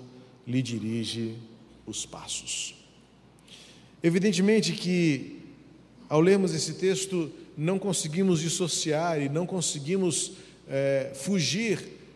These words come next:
a um ponto central, que é o ponto de partida. Para que aquilo que intencionamos e para o que planejamos, de fato, obtenha êxito,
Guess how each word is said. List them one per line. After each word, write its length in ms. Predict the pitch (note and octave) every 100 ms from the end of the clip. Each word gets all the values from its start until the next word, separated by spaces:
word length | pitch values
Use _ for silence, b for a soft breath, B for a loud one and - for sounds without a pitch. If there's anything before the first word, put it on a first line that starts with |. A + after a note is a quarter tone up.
| -
a 80 | F3
um 140 | F#3
ponto 400 | - G3+ G#3+ G3+
central, 880 | - G#3 G3 - F3 F#3 F#3+ F#3 -
que 80 | F3+
é 40 |
o 40 | F3+
ponto 320 | F#3 G3 E3
de 100 | F#3
partida. 680 | F3+ D3 - C#3 B2 A2 - - - - - - - - - - _ - - B B B B - - - - -
Para 200 | F3 F3+
que 100 | F3+
aquilo 320 | F3+ G#3+ A#3
que 120 | A3+ G#3
intencionamos 880 | G3 G#3 G3 G3 E3+ G3+ F#3+ D3 C3
e 40 |
para 220 | D3 F#3+
o 20 |
que 100 | F3+
planejamos, 1080 | F3 G3+ G3+ F#3+ C3 D#3 D3+ C3+ A2 - -
de 120 | C3 D#3
fato, 680 | - F3 F3 F3 E3 C#3+ A#2 - - - - - - - - _ _ -
obtenha 440 | D3+ D3 C#3+ E3 C#3
êxito, 460 | D#3+ E3+ - -